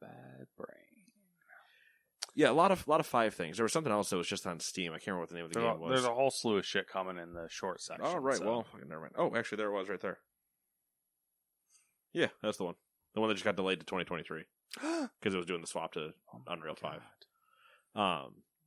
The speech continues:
Speaker 2: good.
Speaker 1: Yeah.
Speaker 2: That they're, they're all making the, the move and, and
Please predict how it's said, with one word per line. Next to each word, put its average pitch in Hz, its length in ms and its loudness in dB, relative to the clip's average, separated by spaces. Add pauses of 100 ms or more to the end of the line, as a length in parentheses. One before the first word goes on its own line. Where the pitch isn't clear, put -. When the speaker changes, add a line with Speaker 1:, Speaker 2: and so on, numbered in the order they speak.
(1000)
Speaker 2:
good. 135 400 12 (1500)
Speaker 1:
Yeah. 117 260 8
Speaker 2:
That 104 300 6
they're, 104 220 6 (100)
they're 107 200 8
all 107 120 8
making 101 340 0
the, 92 260 0 (100)
the 101 80 0
move 95 380 4
and, 87 240 -6
and 85 220 -6